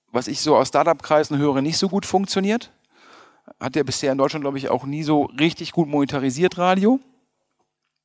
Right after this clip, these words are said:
Und letztendlich ist es für mich ja schon ein radioähnliches Produkt. Sicherlich mit viel besserem Targeting, also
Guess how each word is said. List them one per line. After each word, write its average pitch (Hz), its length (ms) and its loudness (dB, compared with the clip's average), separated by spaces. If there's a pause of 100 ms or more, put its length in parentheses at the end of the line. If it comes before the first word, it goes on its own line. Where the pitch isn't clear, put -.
(320)
Und 143 360 2 (1800)
letztendlich 156 400 -4
ist 156 120 -4
es 151 100 -4
für 160 80 -4
mich 156 140 -4
ja 160 100 2
schon 160 140 -2
ein 151 80 0
radioähnliches 151 760 0
Produkt. - 460 -4 (420)
Sicherlich 156 440 -4
mit 147 140 -6
viel 180 160 -6
besserem 156 320 -2
Targeting, 202 640 0 (680)
also 127 500 -2